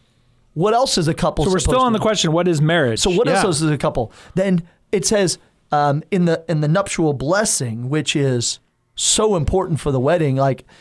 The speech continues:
Speaker 1: in the Eastern Catholic Church, the nuptial blessing is the heart of the sacrament, the blessing of the couple in the Byzantine Church. And it's a, this, that this couple would be, as it says in this,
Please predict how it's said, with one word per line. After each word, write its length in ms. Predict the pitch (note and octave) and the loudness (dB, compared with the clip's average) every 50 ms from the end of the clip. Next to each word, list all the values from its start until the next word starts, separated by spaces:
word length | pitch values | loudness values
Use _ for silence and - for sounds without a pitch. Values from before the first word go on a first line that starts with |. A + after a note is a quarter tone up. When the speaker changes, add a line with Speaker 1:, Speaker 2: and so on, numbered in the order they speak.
| - _ - | -18 _ -4
Speaker 1:
in 120 | - G3 | -2 0
the 80 | F3+ E3+ | 2 2
Eastern 300 | E3+ A#3 B3+ - A3 F3 | 2 2 2 2 0 0
Catholic 340 | D3 F3+ D3 C#3 C3 C#3+ B2+ | 0 0 0 0 -2 -2 -4
Church, 260 | - - D3 B2 - | -2 -4 -4 -4 -4
the 100 | - D3+ | -4 -4
nuptial 420 | D3 D3 F3+ G3 - - - E3 D3+ | -2 0 -2 -2 -2 -2 -2 -2 0
blessing 580 | C3 C3+ D3+ D#3+ E3 D#3 - D3 C3 C3 C#3 - - | 0 0 0 0 0 0 0 -2 -2 -4 -4 -6 -4
is 340 | - F#3+ F3 F3+ F3+ E3 C3 | 0 2 2 2 2 0 0
the 100 | D#3+ C#3+ | -2 -4
heart 260 | C3 - D3+ D3 C#3+ | -2 0 -2 0 0
of 80 | C3+ A#2 | -2 -2
the 60 | B2 | -2
sacrament, 640 | A#2+ - D3+ B2 C3+ C#3+ - C3 - - - - - _ _ _ - _ - | -2 -2 -2 -2 -4 -4 -6 -10 -10 -12 -18 -20 -20 _ _ _ -20 _ -4
the 80 | D#3+ D3 | -2 0
blessing 360 | C#3 D3+ D#3+ - - D#3+ C#3+ | 0 0 0 0 0 0 0
of 80 | C3 | 0
the 100 | A#2 B2+ | -2 -2
couple 380 | A#2 D3 C#3 C3 - C#3 B2+ B2 | -2 0 -2 -2 -2 -4 -4 -4
in 100 | B2+ C3 | -2 -2
the 60 | C3+ | 0
Byzantine 420 | C3 D3 C#3 C#3 C#3+ B2+ C3+ B2 A2+ | 0 -2 0 -2 0 0 0 -2 -2
Church. 340 | - C3 A#2+ - - - _ - - - - - - - - - _ - | -4 -8 -10 -12 -16 -20 _ -20 -20 -20 -20 -20 -20 -20 -20 -14 _ 0
And 300 | F3+ F3+ F3 E3 D#3 D3+ - - _ _ - | 0 2 2 2 0 -2 -4 -14 _ _ -4
it's 240 | - F#3 F3 F3+ - | -2 -2 -2 0 0
a, 200 | G#3 E3+ E3 D#3+ - - | 0 0 0 0 -4 -6
this, 380 | D#3 C3+ E3+ E3+ D#3 - - - _ _ - | -4 -2 0 0 0 0 -2 -6 _ _ -4
that 180 | E3 F3 E3+ - | -4 -4 -2 -2
this 220 | G3+ G3+ F#3+ - | -2 0 0 -2
couple 760 | - - - - - D4 D#4+ D#4+ - D3+ B2+ A#2+ A#2+ D3+ F3 - _ _ _ - - | -4 -4 -6 -2 0 0 0 0 -2 -2 -2 -2 -2 -4 -6 -8 _ _ _ -6 -2
would 240 | E3+ G3+ G#3 D#3+ | 0 0 0 0
be, 400 | C3+ F#3 G3 F#3 F3+ F#3+ A3 A3 - - _ - | 0 0 2 2 2 2 0 0 -4 -8 _ -4
as 160 | - F#3 F3+ F3+ | -2 0 0 0
it 80 | F3 D3+ | 0 0
says 300 | - - F#3+ F#3+ F3+ D#3+ | 0 0 0 0 2 0
in 140 | F#3 E3 E3 | 0 2 2
this, 260 | D#3+ D#3+ D#3+ D#3 D#3 | 2 2 0 0 -2